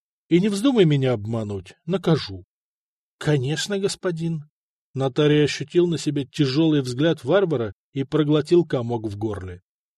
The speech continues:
Я провожу уважаемого нотария, хозяин. Коста заботливо взял чиновника под локоток.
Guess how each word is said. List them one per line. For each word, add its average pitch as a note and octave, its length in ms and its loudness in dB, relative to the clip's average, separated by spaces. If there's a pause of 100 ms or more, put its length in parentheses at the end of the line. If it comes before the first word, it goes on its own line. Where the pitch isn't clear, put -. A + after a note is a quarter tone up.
(120)
Я F#3+ 140 4
провожу G3 480 4
уважаемого D#3+ 640 4
нотария, C#3 420 -4
хозяин. D3+ 500 2 (640)
Коста A#2 360 -2
заботливо C3 600 0
взял B2+ 260 -2
чиновника C3+ 640 -6
под B2+ 180 -6
локоток. B2+ 540 -6